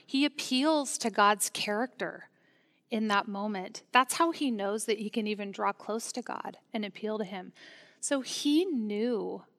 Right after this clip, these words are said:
God in his heart, and he saw how different his God was from the other gods around him who wanted child sacrifice. So it must have been so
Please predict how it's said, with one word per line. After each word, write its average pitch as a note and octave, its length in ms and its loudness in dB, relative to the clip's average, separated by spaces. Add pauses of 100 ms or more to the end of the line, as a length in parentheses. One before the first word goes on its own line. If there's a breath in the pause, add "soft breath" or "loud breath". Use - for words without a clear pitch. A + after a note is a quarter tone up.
(140)
God G#3 380 2
in G#3 140 -6
his G3+ 220 -6
heart, F#3+ 420 -2 (500 soft breath)
and A#3 140 -2
he D#4 520 0 (280)
saw G#3+ 840 4
how A#3+ 500 2 (140)
different G3+ 540 -2 (380)
his C4 460 0
God G#3 340 4
was G3 560 0 (420 soft breath)
from G#3 240 -4
the G3+ 180 -4
other G#3 240 0
gods G3+ 640 0
around G#3 380 -2
him G#3 160 -6
who A3+ 160 -4
wanted G3+ 400 -2
child G3+ 400 0
sacrifice. - 800 -2 (340 loud breath)
So D4 220 2
it D4+ 160 0
must C#4 460 0
have E4+ 200 -2
been A3+ 400 0 (380)
so D4 880 2